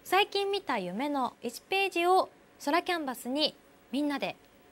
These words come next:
書いていく、そんなコーナーとなっています。ねえ、そろそろ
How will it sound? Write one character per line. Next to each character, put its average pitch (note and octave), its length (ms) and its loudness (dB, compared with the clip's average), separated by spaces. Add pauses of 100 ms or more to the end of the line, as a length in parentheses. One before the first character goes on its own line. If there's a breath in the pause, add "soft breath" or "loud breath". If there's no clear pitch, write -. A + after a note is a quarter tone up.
(120)
書 D4+ 60 -2
い E4+ 60 -2
て G#3 120 -12
い E3+ 60 -14
く、 - 160 -20 (600)
そ C#4 100 -8
ん D4 80 -4
な C#4+ 80 -6
コ A#3 140 -10
ー - 20 -6
ナ F#3+ 160 -8
ー - 20 -14
と - 80 -14
な E3 120 -12
っ - 20 -16
て - 140 -10
い - 40 -12
ま - 220 -14
す。 - 80 -18 (1200 loud breath)
ね A#3+ 200 -4
え、 A#3+ 80 -6
そ D4+ 160 0
ろ C#4+ 100 0
そ D4+ 220 -2
ろ A3 340 2